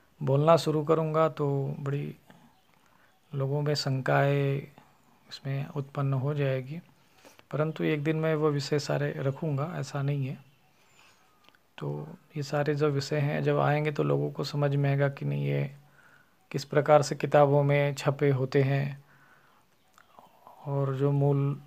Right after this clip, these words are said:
जो कवच होते हैं वो अलग होते हैं और उसमें कवच में इतना छाप दिया जाता है कि जो संस्कृत नहीं जानते हैं, जैसे एक साधारण आदमी, तो उसको भी कवच मान के उसको भी रटना और पढ़ना शुरू कर देते हैं। जैसे मैं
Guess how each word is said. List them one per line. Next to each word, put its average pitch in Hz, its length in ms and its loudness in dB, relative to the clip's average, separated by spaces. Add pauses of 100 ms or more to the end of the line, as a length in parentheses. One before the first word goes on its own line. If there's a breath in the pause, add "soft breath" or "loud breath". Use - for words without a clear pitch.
(140)
जो 139 120 -4
कवच 139 400 2
होते 135 200 -2
हैं 139 220 2
वो 135 200 -2
अलग 135 240 4
होते 135 300 -2
हैं 139 240 -4
और 139 180 -2
उसमें - 260 -8
कवच - 400 -4
में 147 200 -6
इतना 139 260 -4
छाप 139 220 -2
दिया 135 240 0
जाता 131 280 -2
है 139 160 -2
कि 135 180 -6 (800 loud breath)
जो 143 60 -4
संस्कृत 143 580 0
नहीं 147 140 2
जानते 139 380 4
हैं, 139 140 2
जैसे 135 260 -2
एक 139 160 -6
साधारण 139 440 2
आदमी, 139 260 0
तो 147 140 -2
उसको 143 300 0
भी 147 140 0
कवच 139 380 2
मान 135 180 -2
के 135 120 -2
उसको 147 300 0
भी 143 140 2
रटना 139 320 2
और 135 140 4
पढ़ना 131 320 0
शुरू 127 240 -8
कर 131 180 -6
देते 135 280 -8
हैं। 139 200 -12 (1300 loud breath)
जैसे 139 220 4
मैं 147 160 4